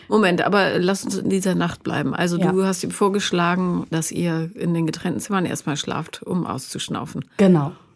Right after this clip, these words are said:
Speaker 1: Und dann?
Speaker 2: Hat er weiter geschrien. Man muss dazu sagen, dass er, ähm, in seiner Kommunikation eher effektiv war als tiefgründig
Speaker 1: Mhm.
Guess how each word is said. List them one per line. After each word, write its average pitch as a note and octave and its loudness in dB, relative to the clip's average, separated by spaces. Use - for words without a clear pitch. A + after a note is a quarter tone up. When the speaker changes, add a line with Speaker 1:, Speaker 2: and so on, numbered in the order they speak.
Speaker 1:
Und F3 2
dann? F#3 0
Speaker 2:
Hat E3 0
er F3+ 4
weiter G3+ 6
geschrien. A#3 4
Man F#3+ 6
muss G3+ 2
dazu G3 0
sagen, G3 4
dass F#3 2
er, F#3 4
ähm, E3+ 4
in F3+ 4
seiner F#3+ 4
Kommunikation G3+ 2
eher F#3+ 2
effektiv - -2
war A#3+ 4
als F#3 0
tiefgründig C#4 6
Speaker 1:
Mhm. G3+ 4